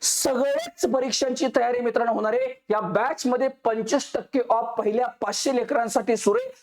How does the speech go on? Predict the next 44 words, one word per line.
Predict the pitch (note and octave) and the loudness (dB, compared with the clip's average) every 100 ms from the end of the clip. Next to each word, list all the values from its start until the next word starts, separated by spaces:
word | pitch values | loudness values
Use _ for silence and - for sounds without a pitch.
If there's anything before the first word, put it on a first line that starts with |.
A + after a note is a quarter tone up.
| - | -4
अजूनही | - F#3+ D#3+ A#3 C#4 D#4+ | -2 0 0 0 2 0
ऑफर | C#4 B3+ B3+ | 0 0 0
सुरू | B3 A#3+ | 0 0
आहे. | A#3+ A#3 - | 0 -4 -2
जर | D#3+ C4 B3 | 0 2 2
तुम्हाला | A#3+ B3 | 2 2
या | B3 C4 | 0 0
ऑफरचा | A3+ G#3+ G3+ A#3+ C4 A3+ | 0 2 2 2 2 2
फायदा | - F#3+ A3 | 0 2 2
घ्यायचा | A3 A3+ A#3+ | 2 2 2
असेल | A#3+ D4 C#4+ | 2 0 0
तर | A#3 | 0
तुम्ही | A#3 A#3 | 2 2
नक्की | A3 G#3+ - | -2 -2 -2
विचार | G3 G3 A3+ | 0 2 0
करू | A3 F3+ | 2 0
शकता. | F3+ F3+ D3 C3+ - - D3 | 0 0 -2 -4 -8 -4 0
बॅच | G#3+ D4+ C#4 | 0 0 0
बद्दल | C#4+ C4 D4 | 0 0 0
मी | D4 | 0
शेवटच्या | C#4 C4 C4 C#4 | 0 0 0 0
दोन | B3 A#3 A3+ | 2 2 0
मिनिटांमध्ये | A3+ A3+ A3+ G#3 | 0 0 0 0
सांगेल. | F#3 F#3 D#3 - - - | 0 0 -2 -6 -10 -4
आपण | A#3+ - E4+ | -2 0 0
आपल्या | C4 B3+ - D4 D#4 - | 0 0 0 0 0 -2
आदिवासी | G#3+ C4+ C#4 C4+ C4+ | 0 0 -2 0 0
विभागाची | C4 B3+ B3+ B3+ | 2 0 0 0
जी | A#3+ | 2
एक्झाम | B3 A3 C4 B3+ | 0 2 0 2
आहे | C4 | -2
ही | A#3+ - C#4+ | -4 -4 0
तुमची | C4+ A3 G#3+ A#3+ - | 2 0 0 0 2
आयबीपीएस | G3 G#3 G#3+ C4 F#3+ | 0 0 0 0 2
घेणार | F3 E3+ | 0 0
आहे. | B2+ - - - | -2 -4 -8 0
मग | F#3 C4+ | 2 2
या | D#4+ F4+ | 0 0
एक्झाम | G4+ C4+ G3 - D#4+ | 0 -2 -2 0 0
मध्ये | D4+ D4 | 0 0
आपला | D4+ B3+ C#4 C#4+ | 0 0 2 2
नेमका | C4+ C4+ C#4+ | 2 0 2
अभ्यासक्रम | B3 G3+ C4 C4 D4 C4+ | 0 0 0 2 0 2
काय | B3+ | 0